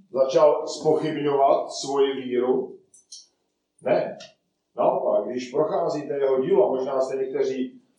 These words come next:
jeho knihy četli, tak v nich vidíte naprostou oddanost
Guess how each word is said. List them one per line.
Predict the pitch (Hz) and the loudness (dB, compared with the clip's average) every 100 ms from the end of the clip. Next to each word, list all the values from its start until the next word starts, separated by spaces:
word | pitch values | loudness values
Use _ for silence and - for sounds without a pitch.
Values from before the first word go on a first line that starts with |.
| - | -6
jeho | 120 123 131 | -2 0 0
knihy | - 135 127 | -2 -4 -2
četli, | 180 170 139 - - | 0 0 0 -4 -10
tak | 127 131 | -12 -10
v | 151 | -10
nich | 147 127 135 | -12 -12 -12
vidíte | 151 180 180 - 135 131 | -10 -8 -8 0 0 2
naprostou | 147 156 160 170 170 170 170 156 | 2 0 2 0 0 -2 0 0
oddanost | - 170 151 175 165 104 104 107 - | 0 -2 0 0 0 -2 -4 -8 -16